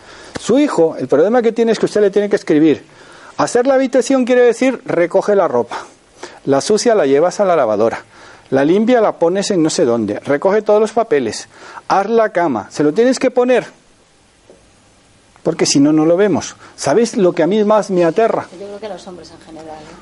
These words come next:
Speaker 1: Bueno, pero yo lo tengo, o sea, digamos, el día que repartieron el orden y el método, yo me corrí la clase, yo no fui a clase.
Speaker 2: Tú y la mayoría de
Speaker 1: Bueno,
Speaker 2: los hombres.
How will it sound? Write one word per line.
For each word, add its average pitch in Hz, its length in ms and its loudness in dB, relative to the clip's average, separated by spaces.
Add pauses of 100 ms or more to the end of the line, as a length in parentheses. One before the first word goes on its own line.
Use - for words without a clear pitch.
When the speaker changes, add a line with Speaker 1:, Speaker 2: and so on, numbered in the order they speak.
(120)
Speaker 1:
Bueno, 120 220 -2
pero 226 220 -2
yo 98 180 0
lo 98 140 0
tengo, 151 400 2
o 135 100 -4
sea, 165 280 0 (300)
digamos, 185 460 -2 (140)
el 160 240 -2
día 254 220 2
que 269 100 2
repartieron 262 560 0
el 165 100 0
orden 233 300 0
y 247 60 2
el 240 80 2
método, 247 340 0
yo 196 140 0
me 214 120 -2
corrí 202 240 0
la 208 120 2
clase, 277 480 -2
yo 147 120 0
no 196 100 2
fui 262 200 0
a 214 80 0
clase. 135 340 -4
Speaker 2:
Tú 415 100 -10 (100)
y 240 80 -14
la 226 100 -8
mayoría 214 320 -8
de 247 80 0
Speaker 1:
Bueno, 269 160 -2
Speaker 2:
los - 80 -20
hombres. 220 360 -12